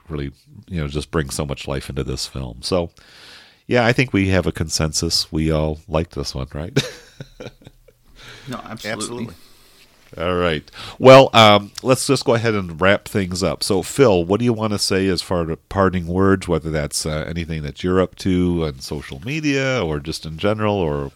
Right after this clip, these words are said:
Speaker 1: maybe a kind of final verdict on the films? Uh,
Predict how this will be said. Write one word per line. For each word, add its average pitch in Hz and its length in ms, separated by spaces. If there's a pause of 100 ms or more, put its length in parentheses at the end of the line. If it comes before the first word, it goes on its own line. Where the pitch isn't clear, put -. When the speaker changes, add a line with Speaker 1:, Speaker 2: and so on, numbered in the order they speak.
Speaker 1:
maybe 78 240
a 71 100
kind 76 220
of 73 80
final 78 480
verdict 80 380
on 76 160
the 78 60
films? 92 500
Uh, 73 220